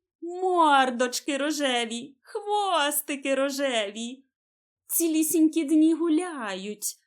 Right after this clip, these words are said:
смикають одно одного за хвости, перекидаються. Взагалі, страшенні пустуни. Про кожного треба поклопотатися й навчити всього,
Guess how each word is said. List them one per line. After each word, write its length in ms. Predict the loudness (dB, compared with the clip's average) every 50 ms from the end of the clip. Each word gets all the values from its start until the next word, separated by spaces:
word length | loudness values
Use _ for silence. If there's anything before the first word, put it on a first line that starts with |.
| _ _ _ _
смикають 840 | -10 -6 0 4 4 4 4 4 0 -2 -4 -4 -2 -2 -4 -4 -4 -4
одно 380 | -2 0 2 2 2 0 0 -2
одного 500 | -4 -2 0 2 2 2 2 0 0 -2
за 120 | -4 -4
хвости, 840 | -6 -6 -8 -6 -4 -4 -4 -4 -2 -2 -2 -2 -2 -4 -8 -12 -8 -4
перекидаються. 1600 | -4 -2 -2 -4 -6 -6 -8 -8 -6 -6 -4 0 0 0 2 2 0 -2 -2 -4 -6 -6 -6 -6 -4 -4 -4 -4 -4 -6 -6 -10 _ _ _ _ _ _ _ _ _ -8
Взагалі, 680 | -4 -2 0 2 2 2 2 0 0 -2 -4 -8 -14 _ _ _
страшенні 1000 | -6 -4 -2 -2 -2 -2 -2 -2 -2 -2 -4 -6 -8 -8 -8 -8 -8 -6 -6 -6 -6
пустуни. 800 | -6 -4 -4 -2 -2 -4 -2 -2 -2 -2 -2 -2 -4 -6 -8 -10 _ _ _ _ _ _ _ _ _ _ _ _ _ _ _ _
Про 300 | -4 -4 -4 -4 -4 -4
кожного 500 | -2 0 0 0 2 2 0 0 0 -4
треба 320 | -4 -2 -2 -2 -2 -2 -4
поклопотатися 1400 | -6 -6 -6 -4 -4 -4 -4 -4 -6 -4 0 0 0 0 0 -2 -4 -6 -6 -4 -4 -4 -4 -4 -4 -4 -6 -10 _ _ _ -6
й 160 | -2 2 4
навчити 600 | 4 4 4 2 0 -2 -2 -2 -2 0 0 -2
всього, 760 | -2 -2 -4 -4 -2 0 0 0 0 0 0 -2 -2 -2 -4